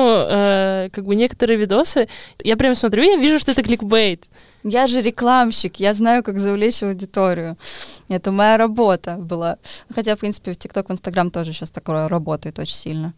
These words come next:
Speaker 2: Но в целом, у меня только одно было заболевание — хламидия, мне кажется, они очень распространены.
Speaker 1: Ну, как будто, да, это
Speaker 2: Да,
Speaker 1: часто
Speaker 2: мне
Speaker 1: встречается,
Speaker 2: кажется,
Speaker 1: что-то такое.
Speaker 2: Ну, я на самом деле не очень сильно забочусь о своем здоровье, по этой причине, в принципе.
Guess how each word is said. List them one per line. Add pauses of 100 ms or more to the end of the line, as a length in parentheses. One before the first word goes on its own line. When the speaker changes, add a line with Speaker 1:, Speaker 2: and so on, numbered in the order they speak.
(140)
Speaker 2:
Но
в
целом, (120)
у
меня
только
одно
было
заболевание —
хламидия,
мне
кажется,
они
очень
распространены.
Speaker 1:
Ну,
как
будто,
да,
это
Speaker 2:
Да,
Speaker 1:
часто
Speaker 2:
мне
Speaker 1:
встречается,
Speaker 2:
кажется,
Speaker 1:
что-то
такое. (120)
Speaker 2:
Ну,
я
на
самом
деле
не
очень
сильно
забочусь
о
своем
здоровье, (320)
по
этой
причине,
в
принципе.